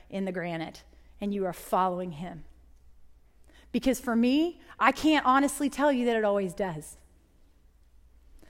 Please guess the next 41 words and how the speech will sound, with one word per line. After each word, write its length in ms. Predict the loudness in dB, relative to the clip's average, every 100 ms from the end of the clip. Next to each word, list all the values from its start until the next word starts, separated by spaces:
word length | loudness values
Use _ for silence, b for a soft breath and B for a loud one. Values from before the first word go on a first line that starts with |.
| b
So 180 | -4 0
what 180 | 2 2
we're 120 | 4
gonna 200 | 4 2
do 320 | 2 0 0 -2
is 140 | -2
we're 100 | 0
gonna 160 | 2 2
approach 400 | 2 0 0 0
this 180 | -6 -4
thing 360 | -6 -6 -8 B B 2
like 180 | 4
this 180 | 2 0
is 140 | 0 -2
a 80 |
love 400 | -2 2 4 4
story, 380 | 2 -4 -4 -4
man. 400 | -6 -6 -8 -10 B B
And 140 | 4 4
it's 140 | 4
about 260 | 2 2 2
a 40 |
God 340 | 2 4 4
who 140 | 2 2
loves 280 | 4 2 0
you 100 | -2
so 300 | 0 0 2
much 300 | 2 0 -2
that 140 | 0
he 100 | 0
brought 320 | 4 2 2
you 80 | 0
to 60 | 4
Bible 280 | 6 4
study 240 | 2 -2 0
and 80 | 2
gave 160 | 0
you 120 | 0
free 180 | -4 -6
childcare. 560 | 2 4 4 2 -2 0
Amen? 420 | 0 0 0